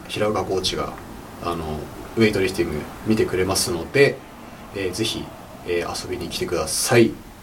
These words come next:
えー、ちなみに一階では、一階ではあれですね、あの、超人ワークアウトという、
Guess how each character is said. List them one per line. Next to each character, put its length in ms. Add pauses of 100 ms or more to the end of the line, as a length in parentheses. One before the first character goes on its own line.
(420)
え 160
ー、 40
ち 160
な 60
み 120
に 120
一 180
階 300
で 80
は、 220 (380)
一 120
階 200
で 100
は 220
あ 60
れ 60
で 120
す 120
ね、 200 (120)
あ 60
の、 160
超 280
人 300
ワ 160
ー 20
ク 100
ア 40
ウ 60
ト 80
と 80
い 140
う、 80